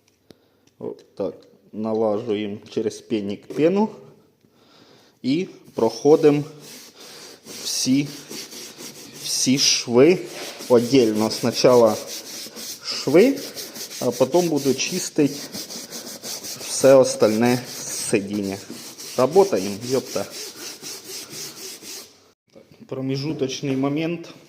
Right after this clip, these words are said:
Ця сторона почищена, ця ні. Хоча, в принципі, сидіння чисті. Знімаємо. Ну, в принципі,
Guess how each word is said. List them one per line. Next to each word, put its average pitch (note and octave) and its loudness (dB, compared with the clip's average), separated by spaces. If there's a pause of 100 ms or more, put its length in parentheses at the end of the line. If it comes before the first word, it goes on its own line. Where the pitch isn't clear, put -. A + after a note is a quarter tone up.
(1500)
Ця B2+ 2
сторона B2+ 0
почищена, C3+ -4
ця B2+ -2
ні. A2 -2
Хоча, F3 -2
в A#3 -4
принципі, C4 4
сидіння D3 -2
чисті. - -10 (760)
Знімаємо. E3+ -4 (2250)
Ну, C#3+ -2
в C#3+ -6
принципі, D3+ -2